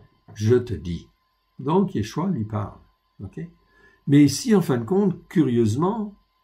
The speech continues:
il va utiliser un terme qui n'est pas un terme courant. Jeune fille, il va pas utiliser, comme on a vu tout à l'heure, le mot tugater, ok ? Ou tugatrion, qui veut dire fille ou petite fille, ou pédion non plus, non.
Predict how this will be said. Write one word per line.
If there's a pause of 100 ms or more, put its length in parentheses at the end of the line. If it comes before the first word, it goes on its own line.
(800)
il
va
utiliser
un
terme
qui
n'est
pas
un
terme
courant.
Jeune
fille,
il
va
pas
utiliser,
comme
on
a
vu
tout
à
l'heure, (260)
le
mot
tugater, (280)
ok ? (840)
Ou
tugatrion,
qui
veut
dire
fille
ou
petite
fille, (440)
ou
pédion
non
plus,
non.